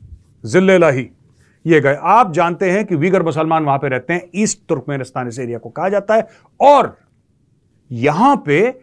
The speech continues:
जो सबसे बड़ी चीज है वो ये है कि अपना धर्म, अपना मजहब, इस्लाम फॉलो करने के लिए वहां पे लोग हैं, वो लड़ते रहते हैं, इनका झगड़े होते रहते हैं, छोटे मोटे प्रोटेस्ट होते रहते हैं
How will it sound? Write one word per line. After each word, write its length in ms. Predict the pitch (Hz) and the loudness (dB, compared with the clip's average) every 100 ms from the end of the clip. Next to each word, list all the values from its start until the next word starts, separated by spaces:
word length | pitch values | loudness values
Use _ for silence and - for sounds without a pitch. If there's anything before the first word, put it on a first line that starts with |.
| _ - | _ -10
जो 80 | |
सबसे 360 | 165 - 196 220 | -8 -6 -2 0
बड़ी 220 | 190 185 | 2 0
चीज 240 | 143 151 156 | -2 -6 -2
है 60 | |
वो 140 | 147 135 | -2 -4
ये 160 | 135 | -4
है 340 | 117 139 180 196 | -6 -4 -4 -6
कि 440 | - 170 226 226 - | -8 -6 -6 -6 -12
अपना 360 | 139 160 180 | -8 -4 -2
धर्म, 420 | 170 - 156 147 120 - | -2 -2 -2 -2 -4 -6
अपना 300 | 156 175 180 | -4 0 0
मजहब, 460 | 123 120 127 104 - - - | 0 -4 -4 -6 -14 -20 -8
इस्लाम 500 | 196 - 175 220 233 | -6 -2 2 2 2
फॉलो 300 | 156 180 175 | 0 0 0
करने 320 | 151 139 143 | -2 -4 -6
के 120 | 120 123 | -6 -6
लिए 240 | 127 180 | -2 -2
वहां 380 | 135 107 117 147 | -2 -6 -4 -2
पे 300 | 139 165 220 _ _ | 0 -2 -2 _ _
लोग 360 | 110 120 208 180 | -6 2 2 2
हैं, 320 | 123 208 - _ _ | -4 -8 -10 _ _
वो 220 | 127 240 156 | 0 2 2
लड़ते 440 | 131 175 185 185 | 0 -2 0 -2
रहते 240 | 156 143 170 | -4 -2 -4
हैं, 120 | 180 | -4
इनका 220 | 180 196 | -2 -2
झगड़े 280 | 139 139 160 | -2 0 0
होते 280 | 151 156 143 | 0 -2 -2
रहते 220 | 135 160 | -2 -6
हैं, 80 | 151 | -6
छोटे 240 | 143 147 | -4 -4
मोटे 180 | 135 143 | -4 -4
प्रोटेस्ट 400 | 143 135 135 - | -6 -6 -8 -8
होते 180 | 127 120 | -4 -4
रहते 220 | 113 170 | -4 -6
हैं 160 | 240 | -6